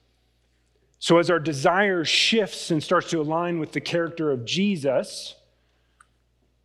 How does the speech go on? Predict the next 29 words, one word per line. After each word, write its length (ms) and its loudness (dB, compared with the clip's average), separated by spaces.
if 100 -6
it 100 2
shifts 460 0
and 100 -2
starts 280 -2
to 80 -2
align 260 -2
with 80 -6
the 80 -8
character 320 -4
of 100 -6
Jesus, 360 -6
and 300 2
it's 160 -2
under 280 0
the 160 -2
influence 420 -4
of 60 -4
the 60 -2
Holy 220 -4
Spirit, 560 -2
what 260 6
starts 280 0
to 60 0
happen 300 0
is 120 -2
our 120 0
motivations 840 -4
shift. 760 -4